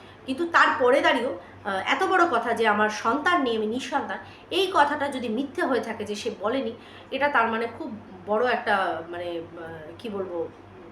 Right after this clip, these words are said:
ফল্ট আমাদের পক্ষ থেকে হয়েছে যে এই কথাটা কিন্তু, আহ, বেরিয়েছে। এবার এটা আমার মনে হয় গীতাদির, আহ, বাড়ির মালিকের সাথে একবার জি-, আহ, জিজ্ঞাসা করা উচিত যে কেন আপনি আমাকে এই কথাটা বললেন, কারণ আপনি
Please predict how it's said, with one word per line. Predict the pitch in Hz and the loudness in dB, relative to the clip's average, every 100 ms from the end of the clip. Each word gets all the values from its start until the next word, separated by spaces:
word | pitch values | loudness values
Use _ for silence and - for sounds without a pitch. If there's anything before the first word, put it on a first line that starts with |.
| - - - | -20 -20 -8
ফল্ট | 262 262 269 | 2 4 4
আমাদের | 214 208 214 | 2 2 0
পক্ষ | 214 214 226 | -2 -6 -6
থেকে | 214 214 | -6 -4
হয়েছে | 208 208 320 339 - - - | -4 -4 -6 -8 -14 -20 -8
যে | 233 | -6
এই | 262 330 | -2 0
কথাটা | 269 240 240 | 2 2 0
কিন্তু, | 233 220 202 370 403 | -2 -4 -4 -4 -2
আহ, | 220 190 185 170 165 - - - | 0 0 -2 -6 -8 -14 -18 -6
বেরিয়েছে। | 202 285 262 208 - - - - 208 | 0 4 4 2 -4 -16 -20 -12 -2
এবার | 233 240 | 0 0
এটা | 302 403 | 0 6
আমার | 403 285 302 | 8 8 6
মনে | 269 262 | 4 2
হয় | 302 302 | 2 0
গীতাদির, | 247 294 294 330 240 | 0 0 2 0 2
আহ, | 233 | 2
বাড়ির | 226 247 | 2 2
মালিকের | 247 240 262 | -2 -2 -4
সাথে | 262 240 | -4 -2
একবার | 226 202 214 | -2 -2 -4
জি-, | 208 - | -6 -8
আহ, | 208 190 190 | -6 -6 -6
জিজ্ঞাসা | 214 233 269 | -4 -2 0
করা | 226 202 | 0 0
উচিত | 202 330 339 - - - | -2 -8 -10 -12 -20 -16
যে | - 190 180 170 | -6 -4 -4 2
কেন | 285 349 | 4 6
আপনি | 320 226 240 226 | 6 4 0 -2
আমাকে | 208 202 226 | 0 0 0
এই | 214 | 0
কথাটা | - - 202 | 0 -2 -4
বললেন, | 170 165 156 - | -6 -10 -10 -2
কারণ | 202 208 | 0 2
আপনি | 175 180 254 | 0 0 -2